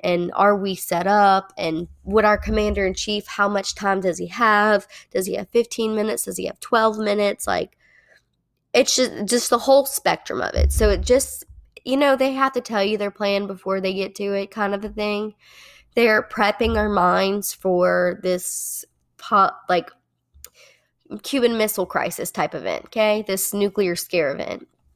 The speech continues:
They're prepping us. They're getting our fear pre-prepped, pre-ready. That way we're not, like, shell-shocked and all, like, taking Xanax and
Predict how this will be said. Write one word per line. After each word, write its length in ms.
They're 180
prepping 480
us. 260
They're 140
getting 400
our 220
fear 500
pre-prepped, 880
pre-ready. 720
That 180
way 160
we're 180
not, 200
like, 160
shell-shocked 720
and 120
all, 340
like, 200
taking 360
Xanax 560
and 420